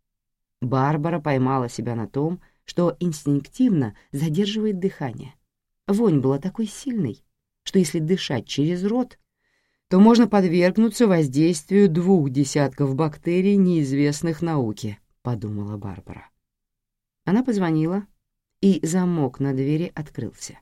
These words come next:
впуская её в здание. Лифт привёз её на верхний этаж. Видимо, Росс Карвер ждал.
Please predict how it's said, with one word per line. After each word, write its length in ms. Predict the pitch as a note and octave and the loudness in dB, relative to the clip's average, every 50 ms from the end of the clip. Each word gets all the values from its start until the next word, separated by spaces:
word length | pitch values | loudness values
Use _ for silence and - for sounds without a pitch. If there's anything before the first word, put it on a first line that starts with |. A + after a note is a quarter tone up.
| _ _ _ | _ _ _
впуская 540 | _ - - - B2+ - - - B2 B2 C3+ | _ -16 -10 -8 -8 -8 -8 -10 -6 -4 -4
её 280 | C#3 B2+ A#2 G#2+ A#2 G#2+ | -4 -4 -4 -6 -8 -8
в 60 | A2 | -8
здание. 440 | G#2+ G2 G2 F2 - - F2 - - _ _ _ _ _ _ _ _ _ _ _ _ _ _ _ _ _ _ _ | -10 -12 -12 -14 -14 -14 -18 -20 -20 _ _ _ _ _ _ _ _ _ _ _ _ _ _ _ _ _ _ _
Лифт 480 | - D3+ F3 F#3+ A3+ B3+ - - - - | 0 2 4 4 4 2 0 -4 -12 -8
привёз 480 | - F#3 F#3 D3+ D3+ D#3 D#3 D3+ - | -4 -4 0 2 2 2 0 0 -4
её 140 | E3 E3 D#3+ | -4 -2 -2
на 140 | D#3 D3+ C3 | 0 -2 -2
верхний 440 | A#2+ A#2+ A#2+ A#2 - - B2+ A#2 - | -2 -4 -6 -6 -6 -6 -8 -6 -6
этаж. 480 | G#2+ G#2 - - - - - - - _ _ _ _ _ _ _ _ _ _ _ _ _ _ _ _ | -10 -14 -14 -16 -16 -14 -12 -14 -14 _ _ _ _ _ _ _ _ _ _ _ _ _ _ _ _
Видимо, 580 | D#3+ E3 F#3 A#3 B3+ A3 B3 B3 A3+ A3+ A3+ A3 | -2 2 4 4 4 4 4 4 4 4 4 4
Росс 300 | G3+ G3+ G#3 G3+ - - | 4 4 2 0 -4 -8
Карвер 480 | - G3 G3 F#3+ F3+ D#3+ E3 F3 D#3+ | -4 -2 -2 -2 -2 -2 -4 -4 -4
ждал. 440 | D#3 D3+ D3+ D3+ D3 C#3+ A2+ G2+ | -4 -4 -6 -4 -4 -6 -6 -8